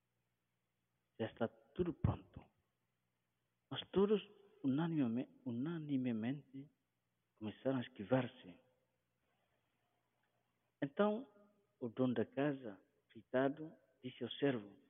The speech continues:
"Sai imediatamente às praças e às ruas da cidade e traz para aqui os pobres, os estropiados, os cegos e os coxos." O servo voltou e disse-lhe:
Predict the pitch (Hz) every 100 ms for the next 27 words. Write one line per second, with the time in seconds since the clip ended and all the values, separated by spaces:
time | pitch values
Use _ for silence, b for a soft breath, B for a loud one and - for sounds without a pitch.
0 | _ _ _ _ _ 147 170 196 160 123
1 | 117 107 117 135 147 156 - - - _
2 | - 127 123 - 143 - _ _ _ _
3 | _ _ _ _ 131 120 - 165 151 139
4 | 123 113 123 139 151 156 - _ _ -
5 | 185 160 - 139 123 - 151 - - _
6 | - 135 139 151 - - _ 196 175 -
7 | _ 131 - 123 120 _ 110 120 120 127
8 | - _ _ _ _ _ _ _ _ -
9 | 117 - - 147 165 170 160 - - -
10 | _ 107 - _ 196 - - - - -
11 | _ _ _ _ _ _ _ _ _ _
12 | _ _ _ - - 214 214 180 139 -
13 | 143 143 - - - 143 - 113 104